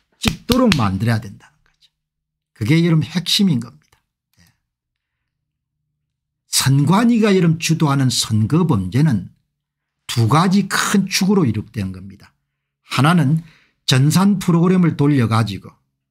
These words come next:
전산 프로그램에 조작값을 입력해가지고 후보별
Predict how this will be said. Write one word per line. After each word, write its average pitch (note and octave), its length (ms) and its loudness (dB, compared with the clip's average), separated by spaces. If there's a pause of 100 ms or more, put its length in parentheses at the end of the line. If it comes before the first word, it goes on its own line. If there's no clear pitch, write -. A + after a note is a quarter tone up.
(160)
전산 C3+ 460 2
프로그램에 D3 680 0 (540)
조작값을 D3+ 720 -2
입력해가지고 B2 840 -2 (760)
후보별 D#3+ 640 0